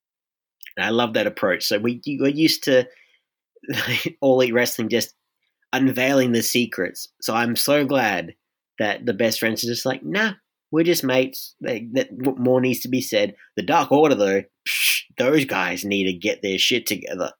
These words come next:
I, I, I love that. We cover Alex Marvez doing the stats. He works really well as the statistician in these Road to All Out episodes. I'm hoping,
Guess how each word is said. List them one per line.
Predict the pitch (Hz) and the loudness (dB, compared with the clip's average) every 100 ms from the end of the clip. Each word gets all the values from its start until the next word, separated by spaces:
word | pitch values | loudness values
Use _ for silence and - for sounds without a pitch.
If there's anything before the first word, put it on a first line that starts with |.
| _ _ _ - | _ _ _ -4
I, | 98 | -2
I, | 92 | -2
I | 98 90 | -2 -2
love | 98 92 87 | -2 -2 -4
that. | 87 87 - _ _ - - - _ _ - | -4 -6 -8 _ _ -20 -20 -20 _ _ -10
We | 113 | -6
cover | 117 139 123 123 - | -4 -2 0 0 0
Alex | 135 135 - | 0 0 0
Marvez | 120 117 110 120 123 123 117 | 0 2 2 2 4 2 0
doing | 120 107 104 | -4 -6 -4
the | 95 | -4
stats. | - - 123 127 - - - - _ _ _ - | -4 -2 -2 -2 -4 -8 -8 -10 _ _ _ -6
He | 131 | -2
works | 143 151 135 | 2 2 0
really | 120 123 135 131 | -4 2 4 4
well | 117 117 117 | 4 4 4
as | 107 | 2
the | - | 0
statistician | 101 113 104 - 110 - 101 98 | -2 -2 -2 -2 -2 -2 -4 -4
in | 98 | -2
these | 98 98 | -2 -2
Road | 98 95 | -2 -2
to | |
All | 95 101 | -4 -2
Out | 104 104 | 0 -2
episodes. | 98 104 - 104 110 101 - _ _ _ _ - | -2 -2 0 2 2 -2 -8 _ _ _ _ -10
I'm | 104 | -6
hoping, | 101 120 113 113 110 107 | 0 0 2 0 0 -4